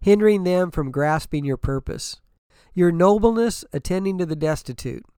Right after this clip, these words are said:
teaching us to model after your humility, teaching us to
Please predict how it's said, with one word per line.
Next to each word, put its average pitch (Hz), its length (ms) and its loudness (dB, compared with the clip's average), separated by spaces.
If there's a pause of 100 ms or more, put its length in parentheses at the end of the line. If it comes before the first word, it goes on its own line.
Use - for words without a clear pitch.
(460)
teaching 214 480 -2
us 170 240 0
to 160 100 -2
model 151 480 0
after 147 300 -4
your 143 480 0 (480)
humility, 139 680 -4 (480)
teaching 220 400 0
us 180 220 0
to 156 280 0